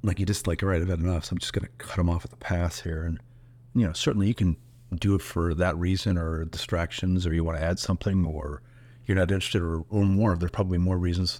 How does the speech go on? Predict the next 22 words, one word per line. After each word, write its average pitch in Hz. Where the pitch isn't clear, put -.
that 85
I'm 90
even 82
talking 95
about. 80
But -
the -
point 113
is 90
we 87
do 90
it. 67
We 90
interrupt 90
people -
in 101
the 92
middle 85
of 76
a -
conversation. 82
And, 101